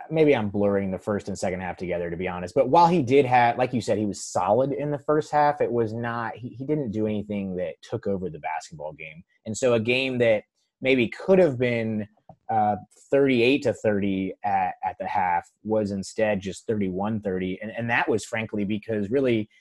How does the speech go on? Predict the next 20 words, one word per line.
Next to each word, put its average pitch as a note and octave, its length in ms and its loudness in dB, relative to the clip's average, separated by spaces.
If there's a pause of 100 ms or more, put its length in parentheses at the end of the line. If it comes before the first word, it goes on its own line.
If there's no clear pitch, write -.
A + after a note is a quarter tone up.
(160)
Trent C#3+ 320 -2 (100)
played B2 240 4
the A2 60 -2
best A#2 280 4
basketball A2+ 560 0
of, G2+ 280 0
of G2 180 -4
his C#3+ 220 2
game G#2+ 420 0 (220)
in A#2 100 -6
the G#2+ 80 -4
last A2+ 280 0
minute A#2 180 -2
and G#2 80 -8
a F#2 40 -8
half B2 260 -2
of G2 40 -6
the F#2+ 80 -4
first F#2 280 -8
half, F#2 240 -4